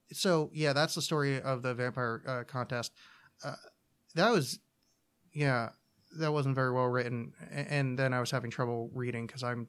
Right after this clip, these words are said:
I'm bad at reading aloud. You have to see these pictures. So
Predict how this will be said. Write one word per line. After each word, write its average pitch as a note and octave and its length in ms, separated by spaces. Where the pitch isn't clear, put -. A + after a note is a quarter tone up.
I'm B2 160
bad B2+ 220
at C3 80
reading D3+ 280
aloud. D3+ 360
You F#3+ 140
have C4 140
to C#4 100
see G#3+ 180
these D#3+ 160
pictures. C#3 600
So D3 500